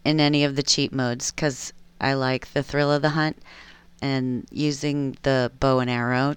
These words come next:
to crouch up and sneak up on a deer and then shoot it. Yeah, it's pretty cool.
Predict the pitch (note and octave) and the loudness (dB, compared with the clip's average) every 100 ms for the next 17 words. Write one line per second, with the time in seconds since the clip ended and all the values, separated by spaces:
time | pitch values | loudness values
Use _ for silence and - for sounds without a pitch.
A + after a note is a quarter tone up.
0 | - - A#2 - - C3 B2+ - B2+ C3+ | -4 -4 -4 -6 -2 0 2 0 -2 -2
1 | - A#2+ - C#3+ C#3 C#3 B2+ B2+ B2 C3 | -4 -6 -4 -4 -2 -2 0 -2 -2 0
2 | C#3+ D3+ - - - - - - D3 C#3+ | -2 -4 -12 -20 -20 -20 -20 -8 -2 0
3 | C3+ - C#3 - - - - _ _ - | 0 0 -2 -2 -8 -20 -20 _ _ -20
4 | - - - - - - - F#3 - F3 | -20 -20 -6 -2 -2 -2 -2 -2 0 -2